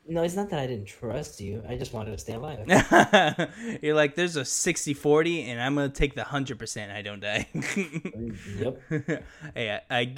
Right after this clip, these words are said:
Speaker 2: I get it. I, I, I, you know, it's easy to mess up those things, too. The very last
Speaker 1: Oh,
Speaker 2: one we
Speaker 1: for
Speaker 2: played
Speaker 1: sure.
Speaker 2: was, I, he, he was, I was at the very end, the literal
Speaker 1: Mm-hmm.
Speaker 2: last second,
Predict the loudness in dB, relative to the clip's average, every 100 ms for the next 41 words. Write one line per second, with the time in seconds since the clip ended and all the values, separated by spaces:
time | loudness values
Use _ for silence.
0 | 0 0 0 -2 -2 0 -2 0 -2 -2
1 | -4 -4 -8 -4 2 4 4 2 2 2
2 | 4 4 2 0 -2 -4 -8 -6 -6 -6
3 | -10 -20 _ 0 4 4 4 2 2 0
4 | 0 0 6 6 4 -2 0 -2 0 -4
5 | 0 2 2 2 2 2 0 -4 -8 2
6 | 6 6 6 2 0 -4 -6 -8 -14 -6
7 | 0 2 4 6 8 8 6 2 2 4
8 | 2 0 -2 -2 -8